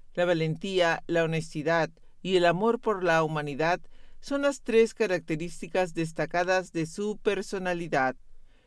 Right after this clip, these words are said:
El V I H sida es una de las enfermedades que ha generado importantes desafíos sociales, sanitarios y culturales desde su brote mundial en la década de mil novecientos ochenta. En Irán,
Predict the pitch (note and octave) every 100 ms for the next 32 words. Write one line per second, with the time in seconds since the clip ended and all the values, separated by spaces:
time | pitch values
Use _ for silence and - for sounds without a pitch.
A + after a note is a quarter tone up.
0 | - - - - G3+ A3 A3+ A#3+ A#3+ G#3
1 | D#3+ D#3+ D#3+ E3+ D#3+ - F#3 D#3 D3 C#3+
2 | - - G#3+ C#4 C#4 C4 A#3+ F#3+ F#3+ F3
3 | D#3+ D3+ D3+ E3 E3+ D3+ D3 - - A3
4 | A#3 B3+ G#3+ E3+ E3+ F3 F3+ E3+ D#3+ D#3
5 | C#3 F3 F3+ G3+ G3+ G3 F3+ D#3+ D#3+ D3+
6 | D#3 D#3+ F3 E3 F3+ D#3 C#3 C#3 D#3+ -
7 | D#3 D3 - D#3+ E3 F3 F3 F3 - D#3
8 | - D#3+ E3+ E3 F3+ F#3 G3 - - -
9 | - - C4+ C4+ C4 C4 A3+ F3 F3+ F3+
10 | E3+ D#3+ D#3 E3+ F#3 F#3+ - G3 E3 D3+
11 | F3 E3 F3+ E3+ F3 D#3+ D3+ D#3+ D#3+ D3+
12 | D#3 E3+ E3 E3 E3 D#3 E3+ C#3+ C3+ C3
13 | B2 A#2+ - - - - - - G3+ G3
14 | F#3+ G#3 A3 A#3+